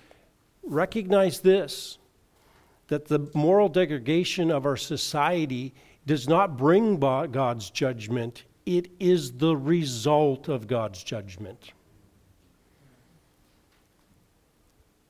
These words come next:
And Romans chapter one tells us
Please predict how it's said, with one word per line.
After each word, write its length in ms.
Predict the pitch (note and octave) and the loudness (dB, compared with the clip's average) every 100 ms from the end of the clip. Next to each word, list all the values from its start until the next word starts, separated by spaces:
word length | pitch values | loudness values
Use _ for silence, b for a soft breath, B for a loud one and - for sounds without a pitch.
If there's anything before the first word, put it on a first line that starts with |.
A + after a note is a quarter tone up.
| _ _ _ _ _ _ _ _ _ _ _ _ - | _ _ _ _ _ _ _ _ _ _ _ _ -4
And 300 | D3 C3 B2+ | -2 0 6
Romans 420 | F3 A#3+ G3 D#3+ | 8 8 6 4
chapter 440 | - E3+ E3+ E3+ | 0 -2 0 -2
one 360 | C#3+ F3 G3 D3+ | 4 6 6 4
tells 460 | - E3 G#3 - | 0 2 2 2
us 580 | C3 G#2+ G#2+ - - - | 0 0 -2 -8 -12 -14